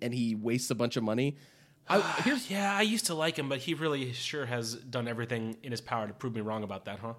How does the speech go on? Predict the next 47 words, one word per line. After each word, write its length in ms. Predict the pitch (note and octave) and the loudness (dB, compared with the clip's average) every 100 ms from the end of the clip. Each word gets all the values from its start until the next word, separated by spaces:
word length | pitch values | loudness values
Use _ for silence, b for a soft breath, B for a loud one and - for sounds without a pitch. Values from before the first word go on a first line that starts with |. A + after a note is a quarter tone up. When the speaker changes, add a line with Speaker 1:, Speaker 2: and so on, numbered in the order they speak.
| - | -2
Speaker 1:
Yeah, 220 | C#3+ B2 | 2 4
he 120 | D#3 | 4
sucks. 380 | B3 - C3+ - | 4 6 4 4
He 100 | G3 | -2
sucks. 300 | F#3 B2+ - | 2 0 0
He 80 | D3+ | -2
sucks. 260 | C#3+ G2 - | 0 -2 6
And 120 | F#3 | 6
it 80 | G3+ | 10
turns 200 | A3+ G3+ | 8 10
out 120 | F#3 | 8
that, 160 | F3 D3 | 8 8
like, 180 | C3+ | 8
most 280 | C3+ C#3 C#3+ | 8 8 6
of 60 | C#3+ | 4
that 140 | B2 | 4
shit 220 | - C3 B2 | 4 2 2
that 180 | A#2 - | 0 2
is 140 | A#2+ - | 0 0
good 380 | - C3 C3+ | -2 4 6
that 100 | D#3 D#3 | 6 4
he's 140 | E3 | 6
did, 220 | E3+ F3+ | 8 8
it 160 | D#3 B2 | 6 6
wasn't 220 | C3+ C3 | 8 8
even 140 | A#2+ A#2 | 6 4
him. 260 | A#2+ A#2 | 4 4
It 80 | A2+ | 2
was, 100 | G#2+ | 0
like, 120 | A2+ | 0
his 140 | A#2 - | -2 -2
team, 440 | C3+ A2+ A2+ A2+ - | 2 4 4 2 -2
which 160 | B3+ | 2
is, 160 | C#4 D3+ | 2 4
you 120 | E3+ | 4
know, 240 | C3 A#2+ - b b b - | 6 4 2 b b b 2
that's 180 | F3+ E3 | 4 4
a 60 | |
skill, 280 | - C3+ A#2 | 4 6 6
I 60 | A2+ | 6
guess. 220 | A2+ - | 4 4
But 260 | F3 - | 4 4
Speaker 2:
Pretty 160 | - B2+ A#2+ | 0 -2 4
Speaker 1:
no 60 | |
matter 140 | F#3 D#3+ | 8 8
Speaker 2:
standard. 80 | B2 | 6
Speaker 1:
what, 180 | G2+ | 4